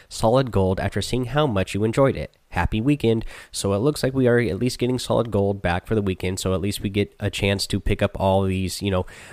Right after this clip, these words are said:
uh, epic and rare, um, uh, legendary, uh, weapons, so that will be nice. But it's too bad that we won't be getting Close Encounters for the weekend because I actually enjoyed it.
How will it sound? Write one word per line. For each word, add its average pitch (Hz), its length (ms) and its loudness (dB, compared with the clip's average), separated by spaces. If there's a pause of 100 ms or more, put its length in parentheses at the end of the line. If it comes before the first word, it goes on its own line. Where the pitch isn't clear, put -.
(100)
uh, 85 200 0
epic 92 360 -2
and 92 180 -2
rare, 95 400 2 (460)
um, 85 480 -2 (520)
uh, 87 260 0
legendary, 95 1000 0 (140)
uh, 87 340 -2 (600)
weapons, 98 520 2
so 101 100 0
that 107 180 4
will 131 80 2
be 110 140 -2
nice. 85 340 -2
But 131 320 2
it's - 360 -4
too - 200 -4
bad 127 280 4
that 107 100 4
we 107 100 0
won't 107 220 2
be 104 80 -2
getting 95 320 -2
Close 101 320 0
Encounters 113 400 2
for - 140 -2
the 110 80 4
weekend 107 340 0
because 107 240 -2
I 185 220 -2
actually 139 400 0
enjoyed 98 480 0
it. 151 180 2